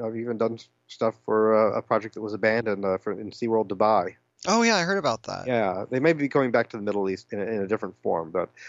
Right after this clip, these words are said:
Speaker 1: uh, I, I was a part of the team, uh, c-, help, helping to come up with, uh, some creative entertainment concepts for SeaWorld Dubai a number of years ago before that all went south.
Speaker 2: Hmm.
Speaker 1: Yeah, and th-, then, of course, you know, my other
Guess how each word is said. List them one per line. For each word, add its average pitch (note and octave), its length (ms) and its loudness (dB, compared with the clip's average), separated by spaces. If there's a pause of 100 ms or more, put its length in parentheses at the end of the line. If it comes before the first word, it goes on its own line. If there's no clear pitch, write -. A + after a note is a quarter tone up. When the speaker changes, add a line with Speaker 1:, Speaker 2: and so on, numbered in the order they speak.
(160)
Speaker 1:
uh, - 80 2
I, F#2 240 4
I F#2+ 140 -2
was F#2 200 -4
a G#2+ 100 -6 (480)
part G#2+ 180 -2
of G2 80 -6
the F#2+ 80 -6
team, F#2+ 420 -2
uh, F#2 220 2 (340)
c-, B2 80 -6
help, A#2 180 -2
helping G#2+ 260 -2
to G2+ 100 -8
come G2 180 -2
up F#2 180 -2
with, F2+ 340 -6
uh, F2+ 200 0 (420)
some F#2+ 200 -4
creative G2 380 2
entertainment F#2 480 -2
concepts E2 440 -2
for - 100 -14
SeaWorld F2+ 360 0
Dubai F2 400 2
a - 20 2
number E2 220 -4
of E2 100 -6
years E2+ 220 -4
ago E2 220 -2
before E2+ 400 -10
that E2+ 120 0
all F2 140 2
went D#2+ 180 -4
south. F2+ 440 -4 (420)
Speaker 2:
Hmm. F#3+ 200 -6 (560)
Speaker 1:
Yeah, C3 260 -2
and B2 260 -6
th-, C3+ 180 -2
then, E3+ 160 2
of D#3 60 -2
course, B2+ 220 0
you D3+ 60 2
know, G#2+ 60 2
my A2+ 120 6
other A#2+ 320 2